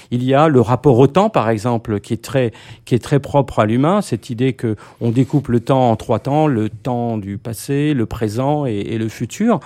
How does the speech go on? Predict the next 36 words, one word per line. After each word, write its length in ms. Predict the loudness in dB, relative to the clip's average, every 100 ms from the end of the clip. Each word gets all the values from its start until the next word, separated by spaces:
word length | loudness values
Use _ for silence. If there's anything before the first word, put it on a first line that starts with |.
| -10 -20 -10
cette 220 | -8 -4
idée 200 | -2 -2
que 120 | -2
notre 260 | -2 -2 -2
cerveau 280 | -2 0
est 80 | 0
aussi 260 | 0 -4 -6
capable 340 | -6 -4 -2
de 80 | -2
nous 140 | -2
projeter 340 | -2 -6 -4 -4
dans 100 | -4
le 60 |
futur, 540 | -4 -8 -4 -2 -2 -4 -12 -18 -6
avec 220 | -2 0
des 180 | 0 0
inférences, 520 | 0 0 0 0 -2
et 40 |
cetera. 400 | -6 -4 -2 -4
Ça, 140 | 0 -2
c'est 160 | 0
quand 120 | -2 -2
même 120 | -2
quelque 240 | -4 -6
chose 220 | -4 -4
de 100 | -2
très 340 | -2 0 -2 -2 -12 -20 -20 -8
propre 340 | 0 2 2
à 60 | 2
l'humain, 380 | 4 4 2 0 0
de 100 | 0
par 240 | 4 2 0
son 180 | -6
cerveau, 540 | -6 -4 -2 0 2 2
évidemment, 500 | 2 0 0 0 0
le, 360 | 2 4 4